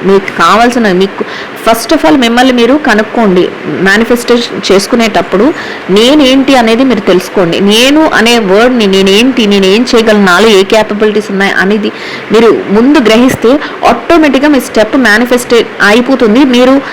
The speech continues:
యూనివర్స్‌తో కనెక్ట్ అయిపోతారు. మీ గురించి మీరు తెలుసుకోగానే యూనివర్స్‌తో కనెక్ట్ అయిపోతారు. అది మీకు సింబాలిక్‌గా కూడా తెలిసిపోతుంది. మీరు ఇంకా యూనివర్స్‌తో కనెక్ట్ అవ్వట్లేదు అంటే మీ అర్థం ఏంటంటే మీలో మిమ్మల్ని మీరు గుర్తించే దాంట్లోనే ఏదో లోపం ఉంది.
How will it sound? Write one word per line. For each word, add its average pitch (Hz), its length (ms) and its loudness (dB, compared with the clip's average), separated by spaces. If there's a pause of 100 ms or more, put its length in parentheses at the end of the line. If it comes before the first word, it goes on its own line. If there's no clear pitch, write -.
(200)
యూనివర్స్‌తో 262 360 0
కనెక్ట్ 240 360 -2
అయిపోతారు. 262 500 2
మీ 208 240 0
గురించి 240 320 2
మీరు 269 120 2
తెలుసుకోగానే 240 640 2
యూనివర్స్‌తో 247 380 0
కనెక్ట్ 233 340 -2
అయిపోతారు. 220 300 0
అది 190 160 0
మీకు 202 200 0
సింబాలిక్‌గా 240 580 0
కూడా 262 180 -4
తెలిసిపోతుంది. 202 640 -4 (380)
మీరు 262 240 4
ఇంకా 262 220 2
యూనివర్స్‌తో 262 440 2
కనెక్ట్ 220 380 -2
అవ్వట్లేదు 233 480 -2
అంటే 240 300 -2
మీ 214 400 -2 (100)
అర్థం 226 340 0
ఏంటంటే 240 400 0 (480)
మీలో 311 520 4
మిమ్మల్ని 285 380 2
మీరు 277 160 2
గుర్తించే 277 540 0
దాంట్లోనే 254 540 2
ఏదో 226 140 2
లోపం 220 420 2
ఉంది. 208 260 0